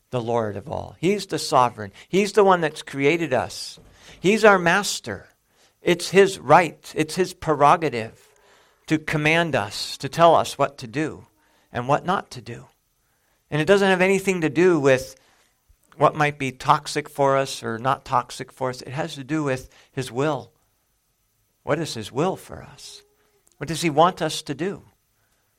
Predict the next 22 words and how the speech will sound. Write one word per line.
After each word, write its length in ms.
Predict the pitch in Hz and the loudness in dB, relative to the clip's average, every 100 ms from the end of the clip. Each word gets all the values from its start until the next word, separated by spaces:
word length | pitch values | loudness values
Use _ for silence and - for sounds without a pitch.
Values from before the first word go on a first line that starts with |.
| _ _ _ _ _ _ _ _ _ _ _ _ _ | _ _ _ _ _ _ _ _ _ _ _ _ _
That's 120 | - | -12
what 100 | 139 | -8
it 140 | 127 - | -8 -6
means 340 | 131 135 110 | -6 -6 -8
to 100 | - | -12
be, 360 | 101 120 110 95 _ _ | -8 -6 -6 -10 _ _
for 80 | _ | _
someone 360 | 117 131 123 107 | -12 -8 -6 -8
to 60 | |
be 140 | 107 117 | -8 -8
your 200 | 107 98 | -8 -8
master. 600 | 107 131 139 - - 143 _ _ _ _ | -6 -6 -8 -14 -18 -20 _ _ _ _
It 40 | 127 | -8
means 160 | 131 | -6
you 60 | 139 | -4
do 160 | 139 143 | -2 -2
their 320 | 113 165 180 | 2 2 2
will, 460 | 127 95 82 - _ _ _ _ _ _ _ _ _ | -4 -8 -8 -14 _ _ _ _ _ _ _ _ _
not 280 | - 131 - | -6 -6 -6
your 160 | 131 143 | -6 -4
own 240 | 160 113 | -6 -8
will. 300 | 101 139 _ | -14 -18 _